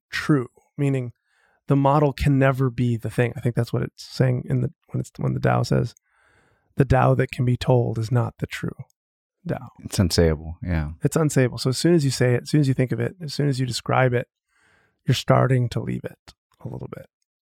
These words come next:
Speaker 1: But what else can we do? So it's fun. You can do it. It's, that's written in the, like,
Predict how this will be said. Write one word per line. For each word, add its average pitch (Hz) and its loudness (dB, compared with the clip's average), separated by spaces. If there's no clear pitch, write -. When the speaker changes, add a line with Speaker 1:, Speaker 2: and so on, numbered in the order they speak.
Speaker 1:
But 233 4
what 226 6
else 196 4
can 147 2
we 139 4
do? - -6
So 160 4
it's 165 -6
fun. 156 4
You 143 0
can 135 2
do 190 2
it. 170 0
It's, 160 -6
that's 165 0
written 147 0
in 151 4
the, 127 0
like, 151 4